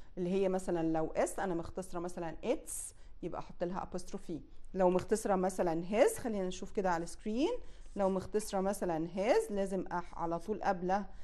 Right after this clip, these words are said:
قبل الاس احط لها ابوستروفي، اتس يبقى برضو لازم احط لها apostrophe. اوكي، يبقى خلي بالي من الاختصارات. آم، they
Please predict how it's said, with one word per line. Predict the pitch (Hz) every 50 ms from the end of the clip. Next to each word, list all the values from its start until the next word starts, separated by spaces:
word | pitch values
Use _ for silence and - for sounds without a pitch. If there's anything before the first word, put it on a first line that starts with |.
| - - - - -
قبل | 202 190 190 190
الاس | 175 - - 220 233 -
احط | - - - - -
لها | 180 180 202 208 175
ابوستروفي، | - - 214 202 - - 175 - - 156 151 - - - - - - - - - - - - - - - -
اتس | 220 262 349 - - - - - - - -
يبقى | 208 208 214 214 202 - - 170 160 165
برضو | 190 202 220 196 190 175
لازم | 165 156 170 190 190 214 185
احط | 180 - - - -
لها | 165 208 214 202
apostrophe. | 220 - 302 302 302 - - 208 - - 202 196 - - - - - - - - -
اوكي، | - - 214 196 294 427 453 311 208 208
يبقى | 196 - - - -
خلي | - 262 247 254 247
بالي | 196 208 214 233 233
من | 208 202 208 214
الاختصارات. | 208 202 202 - - - - 196 175 170 156 - - - - - - - - - - -
آم، | 170 170 170 170 175 175 175 175 175 175 175 175 175 185 180 - - - 180
they | 180 202 196 196 202 208 220 247 285 330